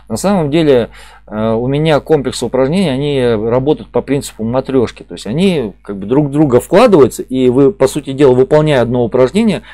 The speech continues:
вы выполняете четыре. Э, в-, вернее, выполняя один комплекс, вы выполняете на самом деле четыре комплекса. И, соответственно, скажем так, вы тратите на тренировку где-то в пределах тридцати-сорока минут.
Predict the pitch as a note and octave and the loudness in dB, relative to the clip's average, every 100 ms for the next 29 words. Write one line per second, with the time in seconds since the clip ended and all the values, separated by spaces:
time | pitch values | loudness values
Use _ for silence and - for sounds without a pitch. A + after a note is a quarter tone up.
0 | - B2+ E3 - G#2+ A2+ B2+ G2+ - - | -6 -2 -2 -2 -4 -4 -8 -12 -14 -10
1 | A2+ E2 - _ _ _ _ _ _ _ | -10 -10 -14 _ _ _ _ _ _ _
2 | _ _ _ _ - - - - - - | _ _ _ _ -18 -16 -20 -20 -20 -20
3 | - A2 A#2 A#2 C#3 D3+ D3+ C3 C3+ D#3 | -4 0 2 0 2 2 4 4 4 4
4 | D3 B2+ C#3 A3+ B3+ D3+ B2 D3+ A#2 A#2 | 2 2 2 2 2 -2 -4 -4 -2 -4
5 | B2+ G2 - A2 G#2+ G2+ - - F#2 F2 | -6 -10 -8 -8 -6 -8 -12 -12 -12 -12
6 | D#2+ C#2+ D#2 - - C3+ D#3 D#3 C#3+ C3 | -16 -18 -20 -20 -12 -6 -2 0 0 0
7 | B2+ B2 G3 - C3+ A#2+ A2 G#2+ G2 F2 | -2 -2 -4 -4 -6 -2 -2 -2 -4 -6
8 | - - - F#2+ G2 G2+ G2+ D3+ - B2 | -12 -20 -8 -6 -6 -6 -2 -2 2 2
9 | A#2+ - - G#2 G2+ A#2+ E3 A3+ F#2+ F#2 | 2 -4 -8 -8 -6 -4 -4 -4 -8 -6
10 | C3 - - F2 F2+ B2 C3+ - _ G2+ | -4 -6 -14 -16 -8 -8 -8 -14 _ -12
11 | G#2 - D3 - F2 F2 G2 G2 F2+ D2+ | -12 -10 -12 -12 -14 -12 -12 -12 -12 -16